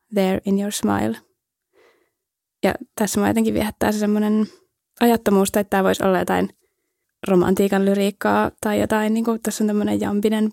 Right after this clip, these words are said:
poljento ja niinku, öö, jotenkin tosi universaalia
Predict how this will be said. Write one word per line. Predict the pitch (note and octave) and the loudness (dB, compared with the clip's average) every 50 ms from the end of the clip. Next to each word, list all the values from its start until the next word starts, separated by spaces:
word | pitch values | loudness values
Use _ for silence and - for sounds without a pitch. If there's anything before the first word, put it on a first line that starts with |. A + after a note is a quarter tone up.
| _ - | _ -4
poljento | - G#3+ G#3 G#3+ A3 A3 A3+ A3+ A#3 | -2 0 0 2 2 0 0 0 0
ja | A#3 A#3 A#3 | 0 0 0
niinku, | A#3 A#3+ A3+ - B3+ B3 - _ _ _ - - - _ _ _ _ _ _ _ _ _ - | 0 0 0 -2 -2 -2 -4 _ _ _ -20 -20 -20 _ _ _ _ _ _ _ _ _ -2
öö, | F#3+ F3 F3 F3+ F#3 F3+ - - _ - | 0 0 0 0 0 0 -2 -4 _ -6
jotenkin | - G3 G3 G3 G#3 G#3 - - | -4 -2 -2 -2 -2 -4 -4 -4
tosi | G#3+ G#3 - - - - _ _ - | -4 -4 -2 -4 -6 -6 _ _ -4
universaalia | - G3 G3 G3 G3 A3 A3 - A3 G#3 G3+ G#3 G#3 G#3 | 0 0 0 2 0 -2 -2 -2 -2 -2 -2 -2 -2 -2